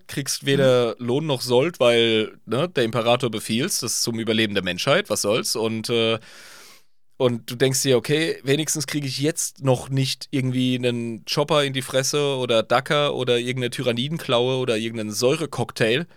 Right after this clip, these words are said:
Speaker 2: Ja, genau.
Speaker 1: Dann kommen die verdammten Fetischelfen und machen aus dir ein Sofa, ey.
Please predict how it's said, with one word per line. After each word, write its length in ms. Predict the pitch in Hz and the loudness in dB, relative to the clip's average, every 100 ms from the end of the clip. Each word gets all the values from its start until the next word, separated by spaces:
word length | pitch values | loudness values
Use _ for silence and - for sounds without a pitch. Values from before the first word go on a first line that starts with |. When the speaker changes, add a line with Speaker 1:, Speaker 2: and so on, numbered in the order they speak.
| _ _ _ _ - | _ _ _ _ 0
Speaker 2:
Ja, 260 | 160 147 | 4 4
genau. 280 | 156 143 131 - - _ - - _ - - - - _ - - - | 2 -4 -8 -12 -20 _ -20 -20 _ -20 -20 -20 -20 _ -20 -20 -6
Speaker 1:
Dann 160 | 120 123 | -4 0
kommen 580 | 151 156 151 151 151 - - - - | 0 0 0 -4 -6 -10 -20 -20 -10
die 320 | 139 135 131 | -4 -2 -2
verdammten 440 | 131 135 143 156 143 | -2 2 0 0 -8
Fetischelfen 1000 | - 156 175 170 - - 123 120 - 165 | 0 0 2 -2 -2 0 2 2 0 -2
und 120 | 151 | 0
machen 240 | 147 156 | 0 0
aus 100 | 143 | -2
dir 140 | - 151 | 0 0
ein 40 | |
Sofa, 420 | 135 214 - 85 | 2 0 0 -2
ey. 200 | - 73 | -2 -6